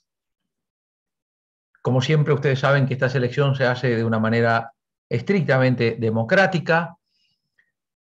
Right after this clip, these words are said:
eh, por mayoría democrática,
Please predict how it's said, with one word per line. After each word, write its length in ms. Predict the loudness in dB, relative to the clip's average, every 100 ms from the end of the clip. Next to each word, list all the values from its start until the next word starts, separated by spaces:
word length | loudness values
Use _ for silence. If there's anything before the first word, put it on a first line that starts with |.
| -4
eh, 720 | 0 2 2 2 2 -2 -6 _ _ _ _ _ _ _
por 520 | 2 2 2 -4 -10 _ _ _
mayoría 960 | -2 2 2 2 2 2 2 2 0 -2
democrática, 960 | -2 0 2 2 2 0 0 0 0